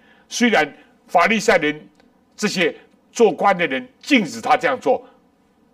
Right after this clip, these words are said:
反对他这样做，耶稣还是去帮他的足迹达到这地方之后，呻吟的声音就消除了，叹息的声音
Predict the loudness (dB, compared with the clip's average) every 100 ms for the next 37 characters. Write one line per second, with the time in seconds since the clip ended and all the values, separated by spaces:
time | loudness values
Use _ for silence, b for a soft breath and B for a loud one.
0 | _ -4 -2 0 0 0 0 0 -2 -2
1 | -4 B B B -6 -6 -4 -6 -8 B
2 | B _ -18 -14 -12 -14 -14 -14 -16 -20
3 | _ _ _ _ _ _ _ _ _ _
4 | _ _ _ -6 -6 -8 -8 -10 b _
5 | -12 -12 -8 -10 -4 -4 0 -2 -2 -4
6 | -4 -2 -4 -4 -4 -4 -8 b b b
7 | b b b _ _ _ _ _ -16 -6
8 | -6 -6 -12 -12 -8 -8 -8 -12 -16 -10
9 | -8 -8 -10 -18 -18 -20 _ _ b b
10 | b b b b -12 -6 -6 -6 -8 -4
11 | -4 -2 -4 -6